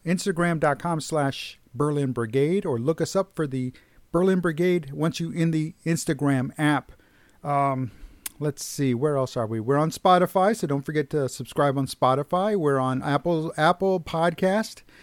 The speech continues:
It used to be iTunes, now it's Podcast. What else? Uh, we are on, uh, Spreaker, Stitcher. I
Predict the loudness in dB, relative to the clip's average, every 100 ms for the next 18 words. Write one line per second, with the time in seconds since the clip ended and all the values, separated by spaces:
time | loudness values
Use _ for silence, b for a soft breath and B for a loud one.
0 | b -2 0 0 0 2 4 4 4 2
1 | 2 2 2 0 2 2 2 -2 -4 -8
2 | -20 B B B B B 0 0 -2 -6
3 | 2 2 4 2 4 2 2 0 0 2
4 | 0 0 -2 -2 -2 -4 -4 -6 -8 -14
5 | 2 4 4 2 0 0 -6 -14 -2 2
6 | 2 2 2 4 2 -2